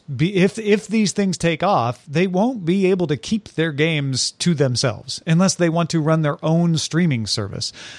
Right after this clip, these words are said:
which, yeah, maybe some of them could get away with that, but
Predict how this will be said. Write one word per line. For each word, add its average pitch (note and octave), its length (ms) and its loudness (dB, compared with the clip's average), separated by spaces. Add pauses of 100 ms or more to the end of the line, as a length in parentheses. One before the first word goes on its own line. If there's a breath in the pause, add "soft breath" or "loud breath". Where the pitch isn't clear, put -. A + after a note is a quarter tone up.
(140 loud breath)
which, - 340 2 (360 loud breath)
yeah, A#3 360 0
maybe F3 320 2
some C#3+ 240 0
of C#3 80 0
them B2 140 -2
could A#2+ 180 -8
get A#2+ 140 -2
away A2+ 240 -2
with D3 160 2
that, D#3 300 2
but B2 180 -2